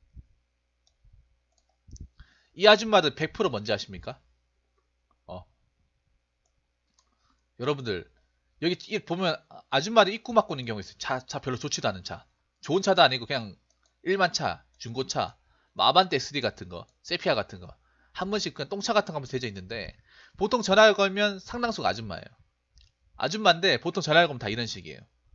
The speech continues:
근데 이 아줌마들의 정체가 뭔지 아십니까? 이 아줌마의 정체는요, 거의 백 프로예요. 보험쟁이에요, 보험쟁이. 보험 설계사. 고객하고 전화해야 되는데 전화, 전화 끊으면서 나가면 안 되잖아요.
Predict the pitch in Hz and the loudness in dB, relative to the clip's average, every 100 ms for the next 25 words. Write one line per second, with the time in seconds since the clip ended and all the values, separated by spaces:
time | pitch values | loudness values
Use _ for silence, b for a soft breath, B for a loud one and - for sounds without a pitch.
0 | - - _ _ _ _ _ _ _ _ | -20 -20 _ _ _ _ _ _ _ _
1 | _ 190 196 214 220 220 202 156 156 160 | _ -4 4 6 6 4 2 0 -4 -4
2 | 151 101 101 92 95 90 135 - _ _ | -4 -4 -6 -8 -12 -14 -14 -16 _ _
3 | _ _ _ - - - - _ _ _ | _ _ _ -20 -20 -20 -20 _ _ _
4 | _ _ _ _ _ _ _ _ _ _ | _ _ _ _ _ _ _ _ _ _
5 | _ _ _ - 202 214 214 208 165 151 | _ _ _ 2 6 6 8 4 4 -2
6 | 160 123 131 120 92 - - 151 165 - | -4 -4 -6 -6 -8 -8 -6 -4 -4 -4
7 | 107 80 - _ _ _ _ 151 185 127 | -6 -8 -14 _ _ _ _ 2 2 0
8 | 92 90 113 101 85 85 _ _ 120 120 | -6 -8 -12 -10 -14 -16 _ _ -10 -6
9 | 113 98 82 - _ _ _ _ _ _ | -6 -8 -10 -18 _ _ _ _ _ _
10 | _ _ _ _ _ _ _ _ _ _ | _ _ _ _ _ _ _ _ _ _
11 | - 190 220 175 156 185 170 143 120 143 | -4 4 6 6 6 8 8 4 0 2
12 | 160 - - 170 165 - 220 180 120 113 | 2 0 0 4 4 2 -2 -2 0 2
13 | 165 90 101 101 87 | 2 0 -6 -8 -8